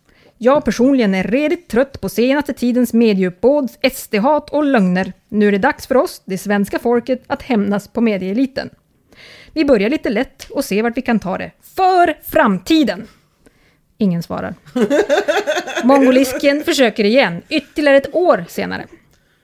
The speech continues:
"Nu ni glada gubbar är det dags igen. P K Media och regimen ljuger på som vanligt utan att någonting görs. Tänkte dra iväg några mejl och visa dem vart skåpet ska stå.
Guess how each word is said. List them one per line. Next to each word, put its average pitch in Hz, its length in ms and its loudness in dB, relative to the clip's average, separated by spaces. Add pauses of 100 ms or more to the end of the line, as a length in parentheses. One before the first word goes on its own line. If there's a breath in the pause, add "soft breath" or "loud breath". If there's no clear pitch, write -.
(200)
"Nu 285 260 4
ni 285 160 4
glada 269 400 4
gubbar 269 380 4
är 277 80 6
det 277 60 4
dags 262 300 0
igen. 254 340 2 (280 loud breath)
P 330 300 0
K 320 100 2
Media 320 440 4
och 311 160 0
regimen 302 560 2
ljuger 277 320 4
på 294 240 4
som 285 220 2
vanligt 262 460 2
utan 285 300 2
att 269 100 0
någonting 247 480 4
görs. 202 340 2 (260 soft breath)
Tänkte 339 280 -2
dra 311 200 4
iväg 277 280 2
några 311 160 4
mejl 262 300 4
och 247 80 0
visa 262 220 2
dem 269 80 2
vart 254 140 -2
skåpet 220 420 0
ska 202 140 -6
stå. 175 220 -8